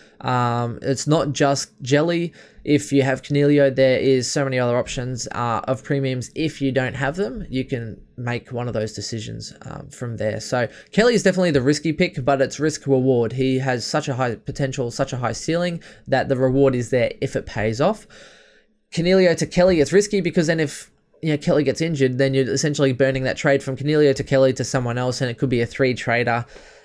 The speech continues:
Uh, just expect that it could blow up in your face. But again, risk reward, um, I'm hoping it pays off because I'm looking to make that change this week myself.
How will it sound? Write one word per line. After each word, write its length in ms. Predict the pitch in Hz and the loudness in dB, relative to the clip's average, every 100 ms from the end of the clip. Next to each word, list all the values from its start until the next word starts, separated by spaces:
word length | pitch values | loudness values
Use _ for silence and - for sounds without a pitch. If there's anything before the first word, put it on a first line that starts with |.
| - | -6
Uh, 200 | 120 127 | -2 0
just 240 | 123 147 | 0 0
expect 400 | 143 127 - 131 | 0 0 0 0
that 100 | 139 | 0
it 120 | 131 - | -2 -2
could 180 | 135 | -4
blow 200 | 117 123 | 0 2
up 140 | 127 131 | 2 0
in 100 | 127 | -2
your 120 | 117 | -2
face. 560 | - 143 135 135 - - 127 | -4 -2 -2 -2 -6 -8 -6
But 220 | 123 127 | -2 0
again, 420 | 127 135 127 120 | 2 2 0 -4
risk 360 | - 147 143 - | -2 0 0 0
reward, 500 | 135 131 127 123 - | 2 4 4 2 -2
um, 300 | 107 110 98 - | -4 -4 -4 -6
I'm 160 | 120 | -6
hoping 300 | 120 117 117 | -2 -4 -4
it 100 | 107 | -8
pays 260 | - 110 110 | -6 -4 -2
off 160 | 117 | -4
because 300 | - 120 120 | -6 -6 -4
I'm 200 | 117 117 | -4 -4
looking 320 | 117 123 120 113 | -6 -6 -8 -8
to 100 | 120 | -6
make 220 | 113 - | -6 -6
that 120 | 104 | -6
change 320 | - 117 113 117 | -6 -8 -8 -8
this 280 | 117 - | -8 -4
week 180 | 127 120 | -4 -4
myself. 480 | 120 120 - 208 - | -6 -4 -2 -2 -4